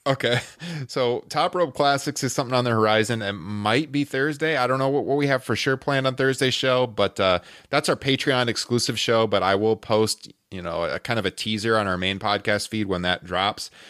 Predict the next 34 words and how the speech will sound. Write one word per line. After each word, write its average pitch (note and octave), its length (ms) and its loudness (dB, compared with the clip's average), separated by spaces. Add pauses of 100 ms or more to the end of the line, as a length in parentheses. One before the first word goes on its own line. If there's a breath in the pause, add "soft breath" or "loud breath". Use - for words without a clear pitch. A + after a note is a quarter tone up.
(240 loud breath)
And A#2+ 120 0
then F#3+ 320 -2
we D3 100 -6
got G3+ 180 0
A D3+ 100 0
E F#3+ 140 -2
W F3 400 0
All D3 320 2
Out F#3+ 340 -2
coming G2+ 300 0
up F#2+ 120 0
Saturday. G2 520 2
So B2 100 -6
we're B2+ 40 -2
gonna C#3 80 4
have D3 80 0
to C3+ 80 -4
review B2 320 2
that C#3 220 0
one. G#2 240 0
Three C#3+ 300 -2
pay-per-views D3 580 0
in B2+ 80 0
a G#2 80 2
row, A#2 280 4
three B2 280 0
weekends A#2+ 460 -2
in A2 120 2
a G2 60 0
row. F#2 380 4 (480 loud breath)
That'll D#3 260 0
be C#3+ 200 0
our, A2+ 360 2
uh, G2+ 300 2